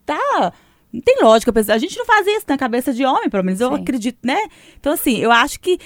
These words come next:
Speaker 1: essa preocupação que, né, porque carnaval, ah, quer conhecer as pessoas. Não, se você tiver interessado e for com respeito, ninguém vai, ninguém vai re-, achar que é importunação.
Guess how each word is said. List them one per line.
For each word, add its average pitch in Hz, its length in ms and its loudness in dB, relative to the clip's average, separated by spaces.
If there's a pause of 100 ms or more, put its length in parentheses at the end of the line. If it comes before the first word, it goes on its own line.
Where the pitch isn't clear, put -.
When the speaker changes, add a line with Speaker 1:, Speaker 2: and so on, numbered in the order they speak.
(120)
Speaker 1:
essa 285 260 0
preocupação 208 640 0
que, 190 240 -8
né, 226 140 -2
porque 202 180 -6
carnaval, 196 540 0
ah, 302 280 6
quer 214 140 -6
conhecer 220 240 -4
as 202 100 -6
pessoas. 220 320 -2 (240)
Não, 302 120 0
se - 80 -4
você 508 100 -2
tiver 311 220 -2
interessado 202 480 0
e - 20 -8
for 254 160 -4
com 294 100 -2
respeito, 262 460 -4
ninguém 494 240 -4
vai, 427 180 4
ninguém 254 360 2
vai 359 360 4 (480)
re-, 170 220 -6
achar 185 520 -2
que - 200 0
é 180 60 4
importunação. 170 840 -4